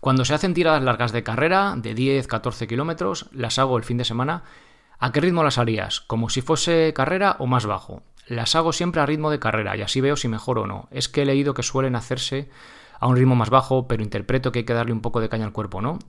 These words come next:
Y más que yo ando justito. Saludos, Fernando. Bien, mm, a ver, lo primero de todo, dependerá de la planificación que estés siguiendo, el objetivo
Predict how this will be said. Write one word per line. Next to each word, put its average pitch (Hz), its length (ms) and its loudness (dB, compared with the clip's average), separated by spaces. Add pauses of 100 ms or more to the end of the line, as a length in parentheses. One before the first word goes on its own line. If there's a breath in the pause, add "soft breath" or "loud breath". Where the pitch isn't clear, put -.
Y 120 100 -2
más 127 220 0
que 123 100 0
yo 120 80 0
ando 131 140 0
justito. 110 400 -6
Saludos, 127 320 -2
Fernando. 104 420 -4 (540 loud breath)
Bien, 127 480 4 (100)
mm, 131 480 2
a 139 60 6
ver, 143 120 8
lo 131 80 6
primero 151 300 6
de 143 80 8
todo, 117 340 2
dependerá 131 960 6
de 123 280 0
la 120 120 4
planificación 120 640 2
que 139 60 2
estés 135 200 0
siguiendo, 156 720 2
el 127 140 0
objetivo 151 800 2